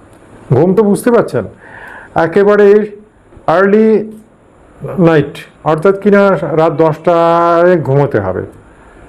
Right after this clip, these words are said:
কিন্তু আজকাল এই মোবাইলের যুগে রাত দশটায় আমি দেখেছি কেউ ঘুমান না, একটা মানুষও ঘুমায় না, বারোটার আগে কেউ ঘুমায় না।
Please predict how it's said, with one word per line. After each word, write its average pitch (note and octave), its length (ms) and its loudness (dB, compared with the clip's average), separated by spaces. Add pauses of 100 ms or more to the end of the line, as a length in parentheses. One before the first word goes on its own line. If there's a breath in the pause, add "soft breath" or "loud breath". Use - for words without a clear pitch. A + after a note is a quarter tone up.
(140)
কিন্তু F3 200 0
আজকাল D#3+ 440 0
এই F#3+ 40 2 (120)
মোবাইলের G#3 400 2
যুগে D3+ 280 0 (600 soft breath)
রাত D#3 180 0 (140)
দশটায় D3+ 400 0
আমি D#3 180 -2
দেখেছি C#3+ 260 -4 (140)
কেউ F#3+ 320 4 (160)
ঘুমান A2 240 -4 (120)
না, - 80 -14 (920)
একটা E3 220 -2 (120)
মানুষও F3 400 0
ঘুমায় A2+ 260 -2
না, - 60 -14 (560 soft breath)
বারোটার F3 480 0
আগে G3 220 0
কেউ C#3 180 2
ঘুমায় G2 260 -10
না। G2+ 60 -20